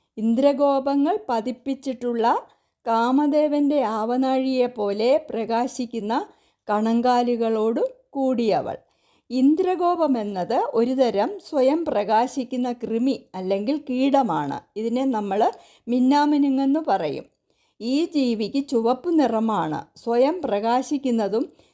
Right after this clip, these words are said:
ചുവപ്പ് നിറമുള്ളതുമാണ് ഇന്ദ്രഗോപം. ഈ പദം ദേവിയുടെ കാലിൻ്റെ ചുവപ്പ് നിറത്തെയും അതിസൗന്ദര്യത്തെയും സൂചിപ്പിക്കുന്നു.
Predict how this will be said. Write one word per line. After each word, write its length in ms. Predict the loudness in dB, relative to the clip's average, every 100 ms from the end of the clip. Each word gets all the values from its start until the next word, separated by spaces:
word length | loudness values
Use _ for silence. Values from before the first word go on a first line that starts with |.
| _ -4
ചുവപ്പ് 400 | 2 2 2 0
നിറമുള്ളതുമാണ് 1040 | 2 2 2 2 2 0 0 0 0 -2
ഇന്ദ്രഗോപം. 840 | 0 2 2 0 2 0 0 -6 -10 _ _ _
ഈ 240 | -4 0 0 0
പദം 420 | -2 0 0 -2 -6 0
ദേവിയുടെ 720 | 4 6 4 2 -4 -2 -4 -4
കാലിൻ്റെ 800 | -6 -2 -2 -2 -2 0 -2 -4 -10 _ _
ചുവപ്പ് 440 | -2 2 2 2
നിറത്തെയും 920 | 2 2 2 -4 -4 -4 -4 -4 -6 -10 _ _ _ -6
അതിസൗന്ദര്യത്തെയും 1400 | -2 -2 0 0 2 4 4 2 -2 -2 -4 -4 -6 -12 _
സൂചിപ്പിക്കുന്നു. 880 | -10 -4 -2 -2 -2 -4 -4 -4 -6